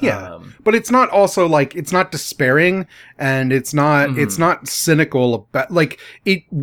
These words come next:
Speaker 1: it recognizes the reality of, even at the end of the world for human civilization, human beings are just gonna keep fighting their wars and struggle with the same bullshit that human history has always struggled with.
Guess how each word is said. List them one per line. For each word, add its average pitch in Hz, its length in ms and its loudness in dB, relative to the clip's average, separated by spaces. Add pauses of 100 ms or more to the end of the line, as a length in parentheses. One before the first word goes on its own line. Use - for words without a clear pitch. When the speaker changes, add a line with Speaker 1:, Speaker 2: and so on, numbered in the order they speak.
(240)
Speaker 1:
it 202 180 -2
recognizes 190 720 0
the 165 80 0
reality 139 500 2
of, 127 280 -2
even 170 280 2
at 165 160 -2
the 143 160 -4
end 151 160 2
of 135 100 -2
the 143 80 2
world 127 400 2
for 120 400 0
human 123 340 0
civilization, 117 680 -2 (320)
human 175 260 2
beings 151 260 2
are 143 80 2
just 143 200 -4
gonna 143 180 2
keep - 440 -2
fighting 135 560 0
their 127 140 2
wars 123 400 2
and 123 140 -4
struggle 123 280 0
with 120 80 -6
the - 80 -10
same 120 380 -2
bullshit 113 500 -6
that 117 200 -10
human 113 220 -6
history 113 240 -6
has 107 80 -6
always 117 200 -4
struggled 98 300 -10
with. 98 220 -10